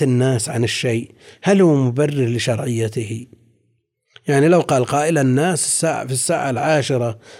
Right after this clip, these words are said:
صباحاً كلهم غافلون عن العبادة، ال-، الموظف في عمله، التاجر في متجره، الطالب في مدرسته، وهكذا".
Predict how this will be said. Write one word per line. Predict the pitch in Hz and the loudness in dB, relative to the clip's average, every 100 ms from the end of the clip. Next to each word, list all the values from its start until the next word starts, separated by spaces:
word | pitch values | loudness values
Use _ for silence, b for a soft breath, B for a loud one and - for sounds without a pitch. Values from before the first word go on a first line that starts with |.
| B | B
صباحاً | - 143 135 139 196 147 | -2 2 2 0 -2 -2
كلهم | 202 214 165 214 165 | 0 2 4 2 2
غافلون | 131 117 123 120 113 | -2 -2 -2 -2 -4
عن | 110 | -4
العبادة، | 107 110 110 110 - - _ _ _ _ _ _ _ _ _ _ _ _ _ _ _ _ _ _ - | -4 -6 -8 -10 -14 -20 _ _ _ _ _ _ _ _ _ _ _ _ _ _ _ _ _ _ -4
ال-، | 147 131 | 0 0
الموظف | 127 127 123 131 131 135 113 110 | 0 0 0 2 2 2 2 -4
في | - 113 | -4 -4
عمله، | 123 143 156 165 156 196 - | -2 -2 -2 0 0 -2 -4
التاجر | - 131 127 123 | -4 -2 0 0
في | 113 120 | -2 -2
متجره، | 113 107 139 156 170 196 185 | -4 -4 -2 -2 0 -2 -2
الطالب | 135 143 139 139 120 | -6 -4 -4 -2 -4
في | |
مدرسته، | 117 113 120 139 - - 185 185 | -4 -4 -2 -2 -2 -2 -2 -2
وهكذا". | 233 170 113 127 110 | -2 -4 -4 -10 -12